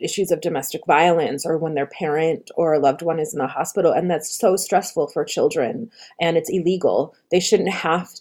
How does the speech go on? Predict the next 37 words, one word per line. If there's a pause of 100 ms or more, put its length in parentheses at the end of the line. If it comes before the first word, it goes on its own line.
to
show
up
and
provide
their
own
translator,
especially
if
they're
children. (200)
Law
enforcement, (200)
there's
been
some
movement
forward
in
law
enforcement (260)
having
access
to
translators,
but
they
have
to
actually
use
it
when
it
is
necessary.